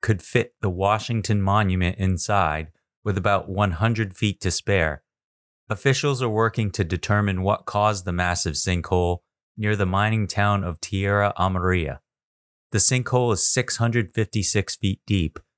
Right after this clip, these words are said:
and officials say it has remained stable since it was discovered. One of the mines nearby is also being monitored, and there has not been movement related to the sinkhole. As a preventative measure,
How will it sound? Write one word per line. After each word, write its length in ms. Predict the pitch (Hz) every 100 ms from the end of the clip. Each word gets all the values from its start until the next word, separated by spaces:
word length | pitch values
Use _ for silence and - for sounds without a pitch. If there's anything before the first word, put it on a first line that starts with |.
| _ _ _ -
and 160 | 104
officials 500 | 104 - 131 135 117
say 200 | - 110
it 80 | 104
has 180 | 101 90
remained 400 | 95 95 104 92
stable 520 | - - 104 90 82
since 340 | 80 - 87 -
it 80 |
was 180 | 95 82
discovered. 640 | 90 - - 92 80 67 - _ _ _ _ _ _
One 160 | 113 127
of 120 | 110
the 80 | 113
mines 460 | 110 117 117 92
nearby 520 | 95 92 82 90 90 92
is 160 | 87
also 320 | 104 104 -
being 300 | 87 101 92
monitored, 640 | 92 104 98 87 - 80 78 - _ _
and 160 | 104 98
there 140 | 104
has 160 | 95 87
not 320 | 104 117 -
been 220 | 104 95
movement 440 | 98 107 90 90 90
related 500 | 95 92 98 87 80
to 120 | -
the 80 | 82
sinkhole. 640 | 82 101 90 - 78 69 - _ -
As 160 | 110 104
a 40 |
preventative 600 | - 101 117 123 107 90
measure, 520 | 90 87 90 90 85